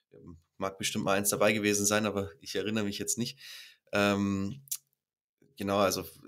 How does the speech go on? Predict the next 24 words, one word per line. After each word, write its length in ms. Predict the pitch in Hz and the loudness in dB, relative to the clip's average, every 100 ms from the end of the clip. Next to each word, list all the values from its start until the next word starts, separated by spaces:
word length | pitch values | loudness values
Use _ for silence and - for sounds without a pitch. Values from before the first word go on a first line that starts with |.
| - | -4
ja, 180 | 95 98 | -2 0
vielleicht 320 | 95 98 101 | 2 0 0
für 80 | 95 | -4
sie 100 | 107 | -4
dann 140 | 101 | -4
tatsächlich 340 | 101 - 107 98 | -2 -2 0 0
auch 80 | |
nochmal 240 | 98 101 98 | -2 -2 -4
so 80 | 98 | -6
eine 160 | 95 | -6
leichte 280 | 95 104 104 | -6 -6 -6
Umstellung 360 | 113 110 98 92 | -4 -2 -2 -6
gewesen, 320 | 92 95 95 | -8 -8 -4
dass 140 | 92 | -2
sie 80 | 101 | -2
jetzt 120 | 98 | -2
auf 120 | 92 | -6
einmal 220 | 87 98 95 | -6 -4 -4
wieder 180 | 92 | -6
da 180 | 92 95 | -2 -2
auftaucht, 560 | 104 92 - 87 90 - | 0 -4 -4 -8 -8 -10
weil 120 | 87 | -10
es 100 | 85 | -10
eben 340 | 82 87 87 | -10 -12 -14